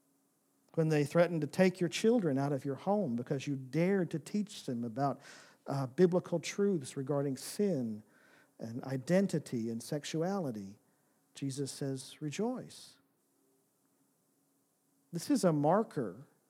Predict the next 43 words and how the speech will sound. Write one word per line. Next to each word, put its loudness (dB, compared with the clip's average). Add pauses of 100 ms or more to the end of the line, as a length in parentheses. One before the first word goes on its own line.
(400)
It's 0
a, 6
a 0
signpost, 8
if 0
you 0
will. -2 (300)
If 2
you've, 6 (240)
if 0
you 12
have, 6 (300)
uh, 8 (360)
it's, 0
it's 0
meant 10
to 8
give 8
you 6
confidence, 4
like 6
when 6
you're 8
on 10
the 8
road 10
and 6
you 4
see 6 (180)
this 6
way 12
to 10
Jackson 6
or 4
whatever, 8
you 6
know 12
you're 10
on 12
the, 10 (260)
the 6
right 10
road. 8